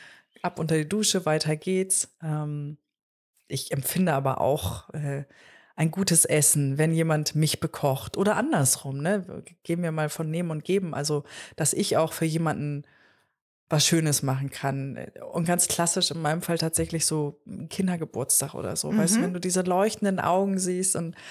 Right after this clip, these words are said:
Speaker 1: das macht mich einfach glücklich, wenn auch
Speaker 2: Ist es,
Speaker 1: andere
Speaker 2: ist es denn dann
Speaker 1: zufrieden
Speaker 2: für
Speaker 1: sind.
Speaker 2: dich eher das Geben oder das Nehmen, was dich glücklich macht?
Speaker 1: Ich glaube, auch das ist ein Unterschied,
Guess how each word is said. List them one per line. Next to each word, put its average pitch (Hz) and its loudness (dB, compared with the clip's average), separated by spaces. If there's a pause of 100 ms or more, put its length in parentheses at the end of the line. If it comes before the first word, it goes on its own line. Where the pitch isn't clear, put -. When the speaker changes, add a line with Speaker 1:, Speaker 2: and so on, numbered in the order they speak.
(320)
Speaker 1:
das - 0
macht 226 0
mich 233 -2
einfach 190 -2
glücklich, - -4 (560)
wenn 156 -2
auch 156 -2 (100)
Speaker 2:
Ist 202 6
es, 160 4
Speaker 1:
andere 143 0 (480)
Speaker 2:
ist 247 0
es 285 2
denn 247 2
dann 233 4
Speaker 1:
zufrieden - -
Speaker 2:
für - 0 (140)
Speaker 1:
sind. - -6
Speaker 2:
dich 262 -4 (360)
eher 214 2
das 175 0
Geben 247 -2
oder 269 0
das 220 0
Nehmen, 170 0
was 147 -6
dich 151 -12
glücklich 143 -14
macht? 143 -14
Speaker 1:
Ich 196 -18
glaube, 214 2
auch 180 0
das - 2
ist 135 2
ein 139 -4
Unterschied, - 0